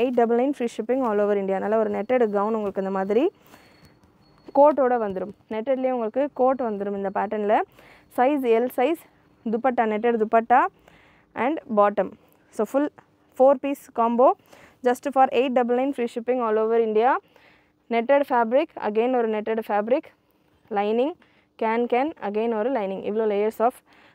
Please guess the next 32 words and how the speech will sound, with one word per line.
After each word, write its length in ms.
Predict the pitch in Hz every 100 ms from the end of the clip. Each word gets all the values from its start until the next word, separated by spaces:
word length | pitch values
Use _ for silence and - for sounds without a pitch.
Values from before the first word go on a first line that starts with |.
| _ 220
fabrics-ஓட 480 | 208 220 214 214 220
உங்களுக்கு 220 | 214 202
இந்த 80 | 196 196
collection 340 | 208 - 214 202
இருக்கு. 220 | 202 294 403 _ _ 226
இதுக்கான 380 | 214 214 240 262
measurement, 520 | 220 - 269 247 202 - _ _ _ _ - - _ _ _ _ _ _ _ _ _ _ _ _ _ 226
Breast 320 | 220 - - 269
measurement, 520 | 226 262 240 240 370 - _ _ _ _ _ _ - _ _ _
இதுல 160 | 220 214 208
ஒரு 80 | 214
மூணு 100 | 254 240
color 220 | 233 233
available. 320 | 202 196 190 185
Product 300 | 208 233 -
code 180 | 254 302 - _ - _ 220
ஜி 80 | 240 269
த்ரீ 100 | 254 269
சிக்ஸ்டி 280 | 240 - 262 247
செவன். 280 | 226 220 294 - _ _ -
breast 240 | 247 - 302
measurement 400 | 240 269 254 254
உங்களுக்கு 240 | 226 214 254
எயிட்டீன் 280 | 233 254 294 240
வரைக்கும் 260 | 214 285
வருது. 180 | 240 196
எக்ஸ் 300 | 202 - 302 254
எஸ் 120 | 247 240
இருக்கிறவங்க 380 | 220 202 226 285
wear 140 | 202 -
பண்ணலாம். 260 | 190 180 - _ - _ -
எக்ஸ் 160 | 214 -